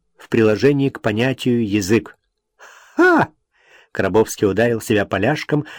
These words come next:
засмеялся деревянно. «Ха! Чудо! Прелесть!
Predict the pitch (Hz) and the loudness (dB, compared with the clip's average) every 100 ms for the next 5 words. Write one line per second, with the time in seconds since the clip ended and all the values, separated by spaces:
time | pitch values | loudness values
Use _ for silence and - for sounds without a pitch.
0 | - - 101 - 107 117 123 - 107 113 | -20 -10 -8 -2 0 2 0 -4 -2 2
1 | 107 104 98 95 - - - - 302 277 | 2 2 -2 -8 -14 -20 -6 2 2 2
2 | - _ - - 330 320 120 90 78 - | -6 _ -2 4 6 6 4 -2 -6 -10
3 | - 277 311 156 - - - | 0 4 6 4 2 -6 -16